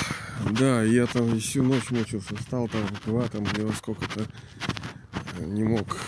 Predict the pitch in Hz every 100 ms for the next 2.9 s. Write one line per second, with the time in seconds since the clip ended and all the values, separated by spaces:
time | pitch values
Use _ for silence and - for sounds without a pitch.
0 | - 113 127 123 120 123 147 131 117 120
1 | 117 - 127 135 151 120 131 127 117 147
2 | - - 185 165 143 117 135 131